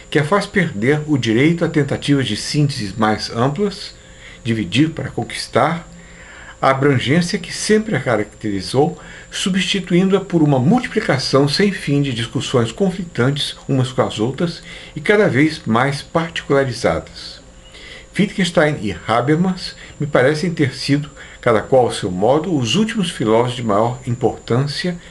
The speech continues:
a, capazes de resistir com sucesso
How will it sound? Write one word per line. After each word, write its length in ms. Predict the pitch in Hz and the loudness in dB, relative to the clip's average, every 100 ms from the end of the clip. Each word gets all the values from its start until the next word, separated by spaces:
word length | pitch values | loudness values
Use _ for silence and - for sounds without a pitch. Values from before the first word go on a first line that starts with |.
| - - - - - | -20 -20 -20 -18 -4
a, 340 | 135 147 151 - - - - - - | 0 0 -2 -10 -20 -20 -20 -20 -6
capazes 520 | 180 170 151 151 147 | -4 0 2 2 2
de 80 | 139 | 2
resistir 640 | 127 160 139 - - 151 147 - - | 4 4 2 -4 0 0 0 -6 0
com 280 | 139 147 147 - - - - | 2 4 0 -10 -20 -20 -8
sucesso 800 | - 135 - 123 123 127 - | -4 -4 0 2 2 -2 -8